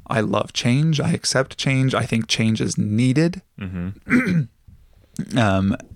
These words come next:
Speaker 1: I am totally for fighting for equality among all people. I'm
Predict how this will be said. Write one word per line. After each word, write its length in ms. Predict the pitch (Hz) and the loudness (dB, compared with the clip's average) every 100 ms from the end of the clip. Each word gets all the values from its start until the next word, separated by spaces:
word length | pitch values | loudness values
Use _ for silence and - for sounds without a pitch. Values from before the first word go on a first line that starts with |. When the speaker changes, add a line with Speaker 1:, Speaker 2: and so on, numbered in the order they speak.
| - - - | -16 -12 -4
Speaker 1:
I 180 | 101 104 | -2 0
am 220 | 98 101 | 0 -2
totally 480 | - 117 117 113 107 | 0 2 4 2 0
for 500 | - 110 104 104 - - - - - - _ | 0 2 2 2 -2 -10 -20 -20 -20 -20 _
fighting 540 | - - - 107 120 | -12 -6 -2 0 0
for 400 | 113 - 107 107 | -2 0 2 2
equality 720 | - - - - 143 156 180 175 _ - | 0 -4 -2 0 0 2 0 0 _ -4
among 280 | 127 127 117 | 0 2 2
all 180 | 110 135 | -2 -2
people. 480 | 139 - 170 185 _ _ - - - - _ - - | -4 -4 -4 -4 _ _ -20 -20 -20 -20 _ -10 -2
I'm 460 | 104 101 98 98 | 0 2 2 0